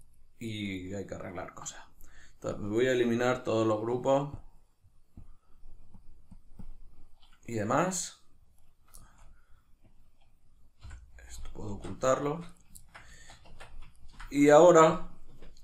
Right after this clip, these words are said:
mm, es que no llega a ser como simplemente arrugas de ropa, porque si fuese arrugas de ropa, y podría probarlo, eh, podríamos hacer el, el modelo de,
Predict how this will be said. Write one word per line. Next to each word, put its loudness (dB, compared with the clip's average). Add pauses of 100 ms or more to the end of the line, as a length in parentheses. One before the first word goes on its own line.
(300)
mm, 2 (1400)
es -4
que 4
no 6
llega 8
a 8
ser 6
como 4
simplemente 0
arrugas 2
de 2
ropa, 2
porque -4
si -8
fuese 0
arrugas 2
de 2
ropa, 0 (280)
y -16
podría 0
probarlo, 0 (720)
eh, 6
podríamos 2
hacer 0 (1300)
el, -2 (140)
el 0
modelo 4
de, 4